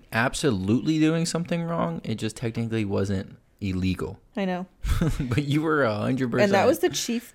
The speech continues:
Speaker 2: police that said that. He then said, quote, "Mister Barrett was a completely innocent person who was, from all appearances, a fine, upstanding young man who was putting himself through college.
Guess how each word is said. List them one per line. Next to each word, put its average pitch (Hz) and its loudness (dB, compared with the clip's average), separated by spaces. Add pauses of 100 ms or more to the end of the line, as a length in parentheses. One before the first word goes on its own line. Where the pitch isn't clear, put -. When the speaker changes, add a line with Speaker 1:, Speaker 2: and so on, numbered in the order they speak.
Speaker 2:
police 208 0
that - -6
said 170 -6
that. 147 -4
He 226 0
then 202 2
said, 180 0
quote, - 0
"Mister 196 0
Barrett 190 6
was 185 0
a 175 -4
completely 196 -2
innocent 202 -4
person 175 -2
who 202 0
was, 170 0
from 180 -4
all 170 0
appearances, 170 -6
a 185 -8
fine, 180 -4
upstanding 180 -4
young 196 -4
man 165 -6
who 185 -6
was 165 -6
putting 165 -4
himself 180 -4
through 170 -8
college. - -6